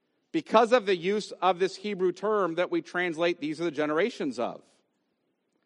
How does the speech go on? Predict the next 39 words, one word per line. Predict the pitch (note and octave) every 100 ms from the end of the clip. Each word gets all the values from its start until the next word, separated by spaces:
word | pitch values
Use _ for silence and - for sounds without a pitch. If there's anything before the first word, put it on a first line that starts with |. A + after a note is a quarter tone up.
| _ -
and | C#3
how | E3+ F#3
it's | F#3
used | D3+ F3 -
throughout | E3+ E3+
Genesis | C#3+ E3+ G3 E3 C#3
as | D3+
a |
family | - E3 E3 D#3
history. | A3+ - A#2+ D#2+ - _ _ _ -
But | D#3+
here's | C4 -
the | A#3+
question | - A#3 - F#3+
that | F3
comes | F3 E3 E3
up. | F3 - - _ _ _ _ _ _ _ _ _ _ _ _ _ _
How | - A3 D#4
is | A3+
a |
family | - G#3+ A#3 A#3 E3
history | E3+ - E3 C#3+
of | D#3+ C#3+
the | E3+
earth | G3 G#3 G3+
and | D#3
the |
heavens | C3+ G#3 C#3 B2 F#3 - _ _ _ _ _ _ -
different | - C#4+ F3 B2+ F#3+ - _ _ _ _ _ _
from | G#3 A3
the | B3
origin | D#4 B3+ F3 E3+
story | D3 - E3 D#3 G3
of | F#3
the | E3+
heavens | F3+ F#3 F#3
and |
the | G#3
earth? | B3 F#3+ A2 -